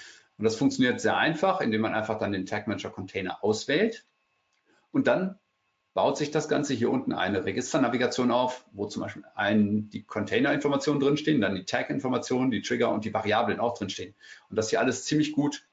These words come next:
aufgeschlüsselt. Hier zum Beispiel sind dann alle Tags und hier steht, welche I D der, äh, der, der Trigger hat, ob es Ausnahmetrigger gibt, ähm, und so weiter. Und das Schöne ist, wir können hier nämlich zum Beispiel Notizen reinschreiben in dieses Feld.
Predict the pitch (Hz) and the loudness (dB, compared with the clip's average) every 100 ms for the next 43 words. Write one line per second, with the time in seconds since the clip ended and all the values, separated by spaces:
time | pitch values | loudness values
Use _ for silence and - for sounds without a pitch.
0 | _ _ _ _ 123 147 131 - 98 143 | _ _ _ _ 2 4 4 0 0 0
1 | 117 120 120 110 110 104 110 98 104 92 | 2 2 2 2 2 0 2 2 0 -4
2 | - 151 165 165 - - _ _ _ 104 | 0 2 2 0 -10 -16 _ _ _ -6
3 | 110 - 120 107 107 104 92 95 104 101 | -4 0 -2 0 -2 0 -2 -2 -2 -2
4 | 90 - 104 92 92 - - - - - | -4 -8 -6 -6 -6 -10 -12 -10 -8 0
5 | 175 139 139 - - _ _ _ - 117 | 2 2 2 -2 -8 _ _ _ -20 -16
6 | 107 127 143 143 120 110 117 107 107 107 | -4 0 2 2 0 0 0 2 2 0
7 | - - _ _ _ _ 98 92 92 90 | -4 -18 _ _ _ _ -4 -2 -2 -2
8 | 90 90 101 _ _ _ - 135 123 90 | -6 -10 -14 _ _ _ -2 0 2 2
9 | - - _ - - - - 117 - 240 | 0 -6 _ -20 -20 -10 0 0 4 4
10 | 160 - - - 113 113 151 160 202 147 | 4 2 -4 -6 -4 0 2 2 2 0
11 | - 104 104 147 139 110 107 175 - 110 | 0 0 2 0 -2 -2 -2 -4 0 0
12 | 92 95 - 87 82 101 98 95 - 92 | 0 -4 -2 -2 -2 -6 -8 -10 -8 -6
13 | 90 - | -6 -8